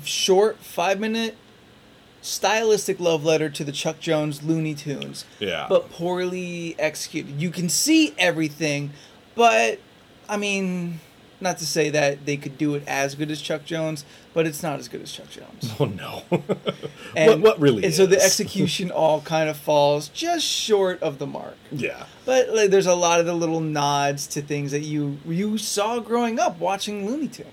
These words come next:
Speaker 2: When you thought about getting sucked into T V, where, what shows did you want to get sucked into? What, what shows did you want to be a cast member of?
Speaker 1: All cartoons.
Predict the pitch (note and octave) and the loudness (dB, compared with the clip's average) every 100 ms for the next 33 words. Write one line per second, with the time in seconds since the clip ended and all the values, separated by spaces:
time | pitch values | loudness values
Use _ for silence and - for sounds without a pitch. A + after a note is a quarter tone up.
0 | - C#3 F3 A#3 C4+ G3+ D#3+ C#3 B2+ B2+ | 0 4 6 4 6 6 8 6 6 2
1 | A#2 - C3 A2 B2+ G#2+ G2+ A#2 G#2 G2+ | 2 0 -2 0 -2 -2 -4 -4 -4 -2
2 | G2 G2 C3 F3+ F#3+ G#3 A3 - F#3+ F#3 | -4 -6 -2 0 2 0 0 2 6 6
3 | F3 C#3+ D3 A#2 C#3 C3 A#2+ A2 G2 - | 4 4 0 2 2 4 4 2 0 -2
4 | A2 - G#2+ B2 A#3+ F4+ - - - G3 | -2 -2 -4 0 2 2 -2 -16 -2 6
5 | C#4 - A#3+ A3+ A3 G3 D#3+ D#3+ G#3 G#3 | 6 8 8 10 8 6 2 4 4 6
6 | F#3+ E3 E3 C#3 - D3 D3 C#3+ C#3+ D3 | 6 6 6 6 4 2 4 4 2 0
7 | C3 A#2 A2+ G#2+ A#2 F2+ C#2 - - - | 2 0 0 0 -2 -2 -6 -16 -16 -2
8 | E3 G3 F#3+ A#3+ G3+ F#3+ - F3 E3 F3 | 2 2 0 -2 -4 -4 -8 -6 -4 -6
9 | F3+ - | -8 -10